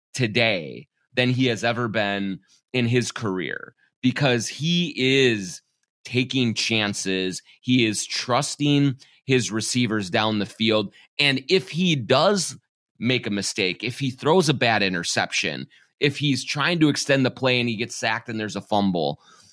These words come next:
he has, he doesn't let go of the rope. He does not, uh, get completely caught up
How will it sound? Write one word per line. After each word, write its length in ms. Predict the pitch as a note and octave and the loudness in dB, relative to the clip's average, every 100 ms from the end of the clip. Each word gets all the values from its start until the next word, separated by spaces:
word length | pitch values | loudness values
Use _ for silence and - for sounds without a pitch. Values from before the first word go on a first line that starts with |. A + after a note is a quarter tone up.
| _ _ | _ _
he 420 | - E3+ F#3 F3 | 0 2 4 4
has, 320 | D3+ B2+ A2+ - _ - | 2 -2 -6 -14 _ -6
he 140 | C#3+ | -2
doesn't 380 | D3 D#3 D#3 D3+ | 2 2 2 0
let 220 | C3+ B2 | -2 -2
go 180 | G#2+ A#2+ | 0 0
of 140 | A#2 F#2+ | 0 -2
the 80 | |
rope. 400 | F2 D#2+ A#1+ - - _ _ | -4 -4 -4 -10 -20 _ _
He 160 | - C3 | -4 0
does 380 | C3+ C#3 A2+ | 2 2 0
not, 360 | C3+ C3 C3+ C3 _ _ _ G2+ | -2 0 0 -2 _ _ _ 0
uh, 180 | G2 | 0
get 320 | G2 B2+ A#2 - | 2 -2 -2 -4
completely 640 | B2 G#2 C3+ C#3 - C#3 | -6 -6 -2 -2 0 -2
caught 360 | - A#2+ A#2+ | 0 0 2
up 220 | G#2 G#2+ | 2 0